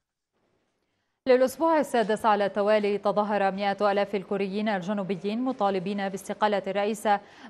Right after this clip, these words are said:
بارك جيون المتهمة بقضايا فساد.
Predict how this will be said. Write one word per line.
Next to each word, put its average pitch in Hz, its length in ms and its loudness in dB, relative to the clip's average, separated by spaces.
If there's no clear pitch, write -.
بارك 262 320 2
جيون 196 400 -2
المتهمة 202 640 -2
بقضايا 214 680 -2
فساد. - 580 -10